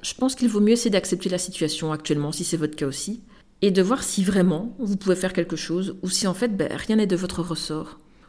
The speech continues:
Ou encore, de se dire qu'il y aura peut-être des périodes dans nos vies où on sera plus ou moins seul et plus ou moins entouré, mais que comme pour tout, ça changera un moment à nouveau. Je pense toujours que la meilleure vision des choses, c'est de tendre vers des amitiés apaisées, saines,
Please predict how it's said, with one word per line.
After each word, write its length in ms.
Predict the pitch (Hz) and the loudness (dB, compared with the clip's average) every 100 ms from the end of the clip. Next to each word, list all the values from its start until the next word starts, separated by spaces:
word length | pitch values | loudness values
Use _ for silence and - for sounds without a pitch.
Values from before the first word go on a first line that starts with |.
| - - | -6 2
Ou 120 | 214 | 4
encore, 520 | 185 185 160 190 - | 4 4 2 2 -2
de 140 | 180 196 | -2 0
se 80 | 190 | 0
dire 340 | 185 254 - | 0 0 2
qu'il 380 | 214 185 196 190 | 4 4 4 2
y 40 | |
aura 160 | 185 170 | 2 0
peut-être 280 | - 349 302 | 0 0 2
des 100 | 233 | 2
périodes 380 | 196 208 196 | 2 0 0
dans 120 | 180 180 | 2 2
nos 100 | 180 | 2
vies 360 | 180 196 214 - | 0 -2 -4 -4
où 40 | |
on 140 | 175 | -4
sera 220 | 170 - 165 | -4 -4 -4
plus 260 | - 196 | -2 0
ou 40 | 180 | 2
moins 180 | 175 | 2
seul 400 | 170 - 180 185 | -2 2 4 4
et 100 | 190 | 2
plus 220 | 165 170 160 | -2 -2 -2
ou 40 | |
moins 160 | 170 160 | -2 -4
entouré, 440 | 156 156 160 269 - - - - - - - | -6 -4 -4 -4 -10 -20 -20 -20 -20 -12 0
mais 140 | 202 | 2
que 100 | 208 | 4
comme 300 | 220 311 339 | 2 2 0
pour 180 | 240 - | -2 -6
tout, 220 | - 220 | -2 0
ça 160 | 277 233 | 2 0
changera 360 | 214 185 185 196 | 0 0 2 4
un 60 | |
moment 440 | 196 170 165 180 - | 4 4 2 -2 -2
à 80 | 180 | 0
nouveau. 420 | 175 151 151 151 - - - - _ _ - - | 0 0 -4 -8 -12 -20 -20 -20 _ _ -20 -14
Je 120 | - | -4
pense 220 | 233 233 | 0 0
toujours 300 | 247 254 320 | 0 0 2
que 80 | 247 | 4
la 100 | 202 | 4
meilleure 220 | 214 247 | 4 4
vision 260 | 220 196 185 | 2 2 2
des 100 | 160 | 0
choses, 440 | - 156 175 - - | 0 0 -2 -6 -6
c'est 160 | - | -2
de 100 | 202 | -2
tendre 300 | 208 247 254 | 0 2 4
vers 160 | 208 196 | 2 0
des 180 | 185 185 | 0 2
amitiés 420 | 180 180 185 185 | 2 2 -2 -2
apaisées, 600 | 196 - 240 180 151 160 - | -4 0 2 4 2 0 -2
saines, 500 | - - 151 165 | -4 0 0 0